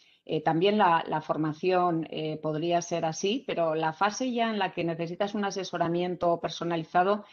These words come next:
eh, el precio entendemos que lo que, lo que ayuda es a que la gente se comprometa de verdad,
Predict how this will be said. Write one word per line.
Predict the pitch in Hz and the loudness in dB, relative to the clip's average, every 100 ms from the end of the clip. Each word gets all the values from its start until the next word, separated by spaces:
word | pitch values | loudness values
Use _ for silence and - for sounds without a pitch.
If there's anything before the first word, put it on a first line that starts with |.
| - - _ | -20 -20 _
eh, | - 170 160 160 165 - | -4 0 2 2 0 -2
el | 170 160 | -2 -2
precio | 208 220 262 | 0 0 2
entendemos | 269 202 170 190 202 240 - | 0 2 0 0 0 -2 -4
que | - 175 165 | -4 -2 0
lo | 160 156 | -2 -4
que, | 160 160 156 156 156 151 156 _ _ | -4 0 0 0 -2 -4 -6 _ _
lo | - 170 | -2 2
que | 165 | 2
ayuda | 170 190 208 | 2 4 4
es | 226 | 2
a | 226 | -2
que | - | -4
la | 165 160 | -2 -2
gente | 175 175 | -4 -4
se | 214 233 | -4 -4
comprometa | 185 165 156 156 165 196 | -4 -2 -2 0 0 0
de | 185 | 0
verdad, | 151 147 151 | -2 -2 -4